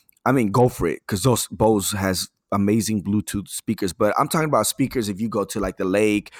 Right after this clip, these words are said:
or you go to the park, or you're going somewhere to chill, you're outside your, um, in your,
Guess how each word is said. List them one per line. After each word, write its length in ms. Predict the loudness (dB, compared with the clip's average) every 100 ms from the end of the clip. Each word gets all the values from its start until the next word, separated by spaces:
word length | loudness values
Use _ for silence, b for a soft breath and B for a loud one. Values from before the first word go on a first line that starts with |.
| B
or 80 | 0
you 60 |
go 100 | 0 0
to 100 | 0
the 80 | 0
park, 560 | 2 2 4 2 -2 B B B B B -4
or 180 | -2 0
you're 180 | -2 -2
going 380 | -2 -2 -2
somewhere 380 | -2 -2 0 0
to 80 | -2
chill, 420 | -4 0 2 2
you're 160 | 2 2
outside 460 | 0 0 0 0 0
your, 340 | 0 -2 -4 b b b b -10
um, 560 | -6 -4 -2 -4 -8 -12 _ _ _ _ _ _ _ _ _ _
in 160 | -8 -6
your, 420 | -4 -4 -6 -8